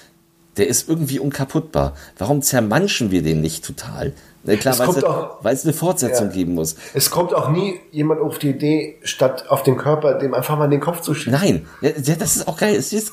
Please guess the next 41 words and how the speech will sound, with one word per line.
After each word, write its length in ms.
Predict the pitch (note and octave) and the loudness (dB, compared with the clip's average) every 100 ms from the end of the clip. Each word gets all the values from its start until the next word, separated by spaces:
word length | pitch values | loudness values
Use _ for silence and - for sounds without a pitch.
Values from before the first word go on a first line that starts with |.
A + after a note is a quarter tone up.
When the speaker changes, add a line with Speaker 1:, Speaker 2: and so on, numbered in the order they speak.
| A3+ | -4
Speaker 1:
niemand, 580 | A#3 E4 - - - A3+ | -2 -2 -2 -2 -4 -2
das 160 | - | -2
Messer 240 | F#3+ A#3+ G3 | 0 0 -2
hätte 140 | - | -2
man 100 | C3+ | -2
ihm 100 | C#3 | -2
auch 120 | - C#3+ | -2 -4
in 60 | |
den 100 | A2 | -4
Kopf 320 | - - - | -4 -8 -6
rammen 280 | - C3 G#2+ | -4 -2 -4
können. 220 | - A2 | 0 0
Speaker 2:
Jeder, 360 | A#2+ F3 G#3 G3 - - B2+ - - | 2 2 4 2 -2 -12 -14 -12 0
jeder 280 | D3+ F#3 D#3+ | 2 4 4
in 100 | E3+ | 4
der 120 | D3+ | 4
verfickten 520 | D#3 C#3+ F#3 F3 - | 4 2 0 -2 -4
Stadt 300 | - D#3 D3+ | -2 0 0
hat 140 | - C#3+ | -2 -2
eine 100 | C3 | -2
Knarre. 580 | - D#3 E3 F3+ G#3 - | 2 2 4 2 2 -2
Speaker 1:
Ja. 240 | D#3+ G#3 - - - - - - | 0 0 -4 -10 -14 -20 -20 -10
Und 120 | B2+ | -6
keiner 280 | - D#3 C3+ | 0 2 2
kann 220 | - C#3+ | 2 2
damit 220 | C3 B2 F#2 | 2 2 0
umgehen. 340 | C3+ F#2 F2+ - D#3 | 2 2 2 0 0
So, 140 | B2 | 2
und, 160 | G3+ F3 | 2 2
Speaker 2:
Niemand. 500 | E3+ E3+ E3 - - | 2 2 0 -2 -4
Speaker 1:
und 80 | D3+ | -2
was, 120 | D#3+ | -2
und 140 | - E3 | -2 -2
was 140 | - | -2
passiert 420 | - - D#3 - | -4 -4 -2 0
dann? 120 | C#3 F#3+ | -2 0
Und 120 | A#2 | 0
das 100 | C3+ | 0
ist 140 | C3+ B2 | 0 -2
das 200 | - - | -4 -4
Allerschlimmste. 720 | F#3 A2 - G#2 A#2+ - | -2 -2 -2 -4 -4 -2